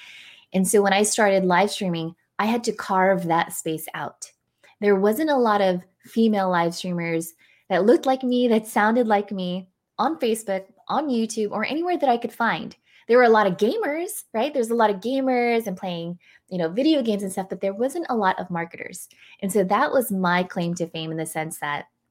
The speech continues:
I'm gonna do this and I am going to put all my effort in making sure that it's not just a live video, it's a show. It's a show that captivates an audience. It's something that people are gonna wanna keep coming back to.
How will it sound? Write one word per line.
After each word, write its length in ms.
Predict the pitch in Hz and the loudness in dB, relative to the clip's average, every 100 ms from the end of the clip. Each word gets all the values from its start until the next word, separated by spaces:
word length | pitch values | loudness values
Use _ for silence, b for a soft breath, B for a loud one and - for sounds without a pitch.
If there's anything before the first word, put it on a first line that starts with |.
| _ _ _ _ _ _ | _ _ _ _ _ _
I'm 100 | 214 | 2
gonna 160 | 269 277 | 4 4
do 140 | 220 | 4
this 300 | 208 170 - - | 2 0 -6 -10
and 120 | 196 - | -8 -4
I 140 | 208 254 | -2 -2
am 240 | 311 285 | -2 0
going 180 | 247 233 | 2 0
to 80 | 226 | -2
put 140 | 196 - | -8 -6
all 120 | 190 | -4
my 200 | 208 208 | -4 -4
effort 380 | 190 190 185 185 | -6 -2 -2 -2
in 160 | 196 185 | -2 0
making 460 | 190 - 196 185 b b | -2 -2 -4 -4 b b
sure 300 | - - 208 | -8 0 2
that 300 | 196 185 180 - _ - | 4 2 0 -8 _ -2
it's 200 | 208 220 | 0 0
not 260 | 208 233 | 2 0
just 220 | 226 214 | 0 0
a 60 | 190 | 0
live 260 | 175 170 170 | 2 2 2
video, 300 | 185 170 - | 2 2 0
it's 180 | 180 175 | -2 -4
a 60 | |
show. 720 | 160 - - 190 170 - 180 B B B | -4 -6 -4 -2 -2 -4 -14 B B B
It's 160 | 190 | 0
a 60 | 208 | 0
show 320 | 196 - 220 | 2 0 0
that 160 | 240 233 | 0 -2
captivates 540 | 196 185 185 175 170 | -4 -4 -2 -2 -2
an 120 | 180 - | -6 -6
audience. 360 | 156 160 - | -8 -8 -10
It's 160 | - 185 | -10 -8
something 360 | - 214 269 254 | -2 0 2 0
that 160 | - | -2
people 220 | - 214 | -2 0
are 40 | 180 | 0
gonna 220 | 170 170 | 0 0
wanna 240 | 165 165 | 0 -2
keep 220 | 170 - - | -4 -8 -10
coming 360 | - 165 151 - | -8 -8 -6 -4
back 300 | 151 156 - | -2 -4 -8
to. 320 | - - | -8 -8